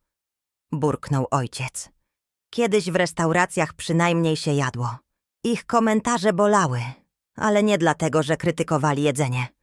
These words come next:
Bolały, bo nie wiedzieli, że krytykują moje serce. Podano danie główne.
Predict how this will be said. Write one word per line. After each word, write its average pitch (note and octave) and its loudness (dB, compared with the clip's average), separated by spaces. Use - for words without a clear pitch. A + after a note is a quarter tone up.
Bolały, E3+ 2
bo G3+ 0
nie F#3 2
wiedzieli, D#3+ 0
że D3+ 2
krytykują E3 0
moje D3 0
serce. - -8
Podano A3+ 2
danie E3 2
główne. B2+ -4